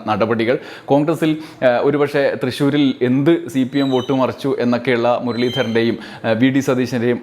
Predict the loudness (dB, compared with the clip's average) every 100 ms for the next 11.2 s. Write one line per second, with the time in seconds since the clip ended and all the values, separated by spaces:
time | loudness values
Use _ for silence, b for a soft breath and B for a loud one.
0 | 0 2 2 0 -2 -4 -6 -4 0 0
1 | 0 -2 -2 -2 0 0 2 2 0 -2
2 | B B 0 2 0 -2 0 2 2 0
3 | -2 -2 -2 0 0 -2 -2 -4 -6 -4
4 | -2 2 2 0 -2 -2 0 0 -2 -4
5 | -4 -2 -2 -4 -6 B B 0 2 2
6 | 0 0 0 -2 B B -2 0 0 2
7 | 0 0 0 -2 -4 -2 -2 -2 -2 -2
8 | -2 -2 -2 0 0 0 -2 0 0 0
9 | 0 0 -2 -2 0 2 2 2 0 -2
10 | -4 -4 -2 -2 -2 -2 0 2 0 -2
11 | -6